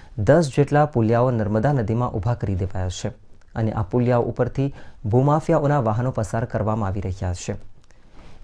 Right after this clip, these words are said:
એટલું જ નહીં, દસ પુલિયા સિવાય વધુ બે પુલિયાઓ પણ ઊભા કરવામાં આવી રહ્યા છે અને તેની કામગીરી પણ જોરશોરથી ચાલી રહી છે. પરંતુ આ પુલિયાઓ ભરૂચ જિલ્લાના અને વડોદરા જિલ્લાના ખાણ ખનીજ વિભાગના અધિકારીઓને કેમ દેખાતા નથી,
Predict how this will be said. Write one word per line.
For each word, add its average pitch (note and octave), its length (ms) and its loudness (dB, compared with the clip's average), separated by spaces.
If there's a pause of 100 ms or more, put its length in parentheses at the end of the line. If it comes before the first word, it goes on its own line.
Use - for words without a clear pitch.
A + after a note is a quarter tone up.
એટલું E3+ 300 4
જ C#3 80 0
નહીં, D3+ 240 2 (360)
દસ C#3+ 340 4
પુલિયા D3+ 240 4
સિવાય C3+ 320 2
વધુ A#2+ 300 2
બે C3+ 160 4
પુલિયાઓ A#2+ 360 0
પણ C3+ 160 0
ઊભા A#2+ 280 0
કરવામાં G#2 420 0
આવી G2 120 -2
રહ્યા F#2+ 320 -4
છે G2 180 -6
અને A#2 400 -2
તેની G#2 200 -2
કામગીરી G#2+ 420 0
પણ B2 240 -2 (320)
જોરશોરથી C#3+ 640 0
ચાલી G2+ 260 -2
રહી F#2+ 180 -4
છે. G#2 220 -6 (680)
પરંતુ E3 300 4
આ D#3+ 140 2
પુલિયાઓ C#3 420 2
ભરૂચ A#2 260 0
જિલ્લાના A#2+ 380 0
અને A2+ 300 0
વડોદરા G#2 440 0
જિલ્લાના A#2+ 400 0 (340)
ખાણ D#3+ 260 4
ખનીજ C#3+ 340 0
વિભાગના B2 380 -2
અધિકારીઓને A#2 680 0
કેમ A2+ 360 0
દેખાતા A#2 400 0
નથી, A#2 360 -2